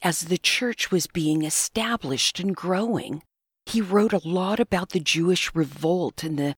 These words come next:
destruction of the temple in A D seventy.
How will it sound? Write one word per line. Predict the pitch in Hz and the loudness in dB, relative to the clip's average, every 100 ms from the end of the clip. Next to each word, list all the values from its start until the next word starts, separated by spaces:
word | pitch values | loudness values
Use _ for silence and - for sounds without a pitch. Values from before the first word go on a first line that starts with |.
| _ _ - | _ _ -2
destruction | 165 - - 185 202 - 180 | 0 0 -2 -4 0 0 0
of | 160 | 0
the | - | -2
temple | - - 196 185 139 95 | -2 0 0 0 0 0
in | - 139 - | 0 0 0
A | 170 175 170 | 0 0 0
D | 175 156 | -2 -2
seventy. | - - 165 170 160 127 - | -2 0 0 0 0 -2 -6